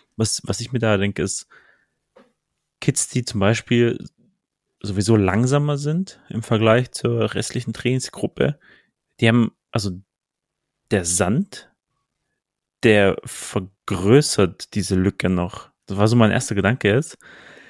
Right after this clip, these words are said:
Ich weiß nicht, wie du das siehst, aber ist nicht das schnelle Kind auf dem Platz tendenziell noch schneller im Vergleich zu den anderen auf dem Sand, weil eben besser koordiniert, bessere Bewegungsabläufe, mehr Kraft vielleicht auch im Verhältnis zum Körpergewicht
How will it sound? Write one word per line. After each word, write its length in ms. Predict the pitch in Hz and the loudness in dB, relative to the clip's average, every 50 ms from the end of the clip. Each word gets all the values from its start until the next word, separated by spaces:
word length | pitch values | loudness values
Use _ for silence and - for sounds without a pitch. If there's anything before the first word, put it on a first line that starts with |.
| - - _ _ _ _ _ | -20 -20 _ _ _ _ _
Ich 60 | - | -4
weiß 120 | 107 - | -2 0
nicht, 100 | 120 110 | 0 0
wie 40 | 107 | 0
du 140 | 95 107 110 | 2 2 2
das 180 | 127 135 - - | 2 0 0 0
siehst, 300 | 135 135 147 - - 95 | 0 0 -2 -2 -2 -2
aber 380 | 90 92 104 104 104 101 - - _ - _ | 0 2 4 4 4 4 2 -4 _ -12 _
ist 180 | - 117 - - | -6 -2 0 2
nicht 140 | 135 127 - | 0 2 2
das 80 | 110 | 0
schnelle 300 | - - 117 127 131 131 | 0 2 2 2 2 2
Kind 220 | - - 135 127 - | 0 0 0 0 0
auf 140 | 107 - | 0 0
dem 100 | - 117 | -2 -2
Platz 260 | 107 120 123 - - - | 0 2 0 0 0 0
tendenziell 380 | 127 123 123 - - 120 113 | 2 2 2 2 2 2 4
noch 200 | 113 127 143 - | 4 2 2 2
schneller 540 | - - - - 131 120 117 131 135 139 120 | 0 -2 0 2 4 4 6 6 4 4 2
im 80 | 113 117 | 2 0
Vergleich 360 | - - 104 107 107 117 - | -2 -2 0 2 0 0 0
zu 100 | - - | -2 -2
den 160 | 113 101 104 | 0 0 0
anderen 280 | - 107 113 120 113 104 | 0 0 2 2 2 0
auf 180 | 95 95 - | -2 -4 -2
dem 100 | - 101 | -2 -2
Sand, 400 | 95 87 104 98 127 156 165 - _ | 0 2 2 2 2 2 -2 0 _
weil 240 | 107 104 104 101 | 4 4 6 4
eben 400 | - 104 107 104 107 104 107 107 _ _ _ _ _ _ _ | 4 4 2 2 2 0 -2 -6 _ _ _ _ _ _ _
besser 240 | 117 110 - 123 113 | 0 2 4 2 2
koordiniert, 800 | - - 110 104 104 101 101 104 110 113 113 113 110 110 - | 6 6 6 6 6 4 2 2 4 4 4 4 2 0 0
bessere 260 | - 104 - - 104 | -2 -2 0 0 -2
Bewegungsabläufe, 800 | 101 104 95 107 107 107 117 110 - - 95 - 104 101 98 - | 0 2 2 2 2 2 0 0 0 -2 0 2 2 0 2 0
mehr 200 | 104 98 95 95 | 0 0 0 0
Kraft 440 | - - - - - 120 - - - | 0 -4 -6 -6 -6 -6 -6 -8 -12
vielleicht 380 | - - 127 - - 127 - 104 | -10 -4 -2 -2 -2 -2 -4 -4
auch 100 | 104 110 | -6 -6
im 80 | 107 | -6
Verhältnis 380 | 104 - 101 101 - - 104 - | -2 0 0 0 0 -2 -4 -6
zum 120 | - 101 | -4 -6
Körpergewicht 680 | 101 - 110 110 - 139 131 131 131 147 151 - - _ | -2 0 0 0 0 -2 -2 -2 -2 -4 -4 -6 -10 _